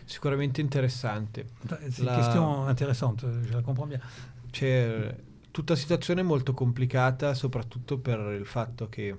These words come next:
Speaker 1: molta area generalmente di destra soffre di una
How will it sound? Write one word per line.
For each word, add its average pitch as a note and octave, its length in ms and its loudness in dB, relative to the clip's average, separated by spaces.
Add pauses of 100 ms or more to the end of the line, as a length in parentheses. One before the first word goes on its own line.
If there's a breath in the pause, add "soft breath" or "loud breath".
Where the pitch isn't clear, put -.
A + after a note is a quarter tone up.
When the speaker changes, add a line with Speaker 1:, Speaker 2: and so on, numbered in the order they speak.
(1080 loud breath)
Speaker 1:
molta B2+ 420 0
area A2+ 340 2
generalmente A#2 720 0
di G2+ 320 -4
destra A#2 580 -2
soffre A2+ 400 -4
di G2+ 80 -6
una G2+ 280 -4